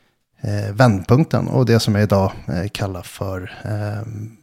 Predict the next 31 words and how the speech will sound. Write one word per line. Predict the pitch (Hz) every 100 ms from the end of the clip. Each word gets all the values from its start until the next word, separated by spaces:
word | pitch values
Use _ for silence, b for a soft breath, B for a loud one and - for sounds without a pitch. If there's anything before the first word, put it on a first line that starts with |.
| -
starten | - - 98 104 - 90
till | - -
kapitel | - 101 - 104 - 87
två | - - 190 151
i |
mitt | 95 - -
liv. | 90 - _ B B B B B B B B B -
Och | 113
det |
här | 104 110
kapitlet, | 110 117 - 101 - - B B B B
eh, | 101
som | - 113
jag | 107
kallar | 107 95
för | - 98
kapitel | 101 - - 87
två | - 180 - -
är | 117
ju | 87
bra | 107 110
mycket | 90 - 92
roligare | 85 85 95 101
än | 101 - B -
det | 101 101
som | - 101 98
var | 98 - - -
kapitel | - - 98 - -
ett. | 139 - - - - -
Ehm, | - 101 95 90 107 123
så | - - -